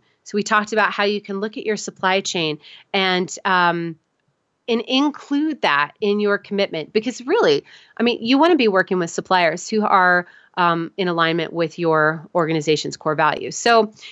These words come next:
you know, look at your supplier diversity, look at,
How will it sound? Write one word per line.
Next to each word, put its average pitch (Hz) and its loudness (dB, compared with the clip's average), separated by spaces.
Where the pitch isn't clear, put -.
you 202 0
know, 170 -2
look 175 -4
at - -2
your 214 0
supplier 180 0
diversity, 147 -4
look 196 0
at, 175 0